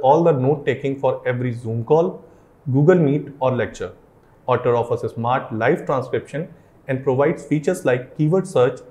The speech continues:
and playback. Its speech recognition system combines A I and machine learning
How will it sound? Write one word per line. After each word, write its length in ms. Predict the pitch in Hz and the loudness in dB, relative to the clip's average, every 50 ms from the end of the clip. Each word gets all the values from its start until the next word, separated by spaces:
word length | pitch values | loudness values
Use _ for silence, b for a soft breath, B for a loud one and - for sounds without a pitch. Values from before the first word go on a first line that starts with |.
| - - - | -20 -18 -8
and 180 | - 135 147 147 | -6 -6 -4 -2
playback. 380 | - 117 107 98 101 90 85 - - - - _ _ _ _ _ _ _ _ b b b b b b b b b _ | -2 -4 -4 -2 -4 -8 -10 -14 -20 -20 -20 _ _ _ _ _ _ _ _ b b b b b b b b b _
Its 300 | - 135 131 - - 131 | -6 -6 -6 -4 -10 -10
speech 320 | - - - 160 196 175 - | -10 -2 -2 -2 -2 0 0
recognition 560 | 165 139 - 139 127 135 131 127 131 143 135 | 0 2 2 0 0 0 -2 -4 -4 -8 -8
system 360 | - 131 113 - - 123 120 | -6 -10 -10 -6 -8 -8 -8
combines 560 | - - 117 113 117 117 117 120 131 127 123 - - | -4 -4 -4 -2 -2 -2 -2 -2 -6 -8 -10 -10 -6
A 160 | 123 123 127 | -4 -2 0
I 100 | 131 139 | 0 -2
and 280 | 151 143 - 131 123 120 | -2 -4 -6 -8 -6 -6
machine 340 | 123 113 - - 160 180 160 | -8 -8 -6 -4 -4 -2 0
learning 380 | 135 117 113 117 127 156 165 | -2 -2 -2 -4 -6 -8 -12